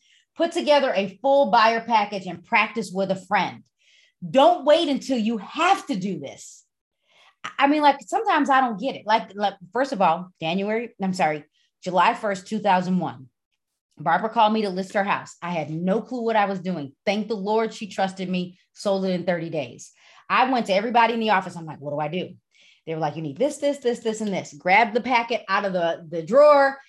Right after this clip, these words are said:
and I went to list the house. So you have to practice. Now, hopefully it's not, you need a crash course, but if you've ever taken training with me, I give you the five things you need to list a house.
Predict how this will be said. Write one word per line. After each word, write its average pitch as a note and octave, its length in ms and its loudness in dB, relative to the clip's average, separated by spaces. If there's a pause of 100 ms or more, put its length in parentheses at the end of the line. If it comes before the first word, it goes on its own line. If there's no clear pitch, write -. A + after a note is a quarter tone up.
(180)
and D#3 160 -6
I G3 140 4
went A3+ 220 0
to A3 80 -6
list F#3 240 -4
the F3+ 60 -2
house. - 440 -4 (100)
So G3 560 2 (1400)
you A3+ 140 -2
have A#3+ 440 2
to B3 140 -8
practice. G#3+ 640 -2
Now, F3+ 140 -4
hopefully C4+ 460 0
it's F#3+ 160 -8
not, G3 360 0 (240)
you G3 100 -6
need G3 160 -4
a E3+ 60 -8
crash F#3 380 0
course, A3 580 -4 (420)
but F#3 80 -6
if F#3 100 -4
you've B3 220 -8
ever C#4 240 4
taken C#4+ 320 0
training C4 380 -2
with F3+ 160 -6
me, F#3 200 -2
I F#3 120 -2
give G3 240 -6
you A3 220 -2
the E3+ 180 -6 (120)
five A#3 340 4
things C#4+ 280 2
you C4+ 140 0
need A3 400 -2
to G#3 100 -4
list F#3 280 -4
a F#3 40 -2
house. - 460 -8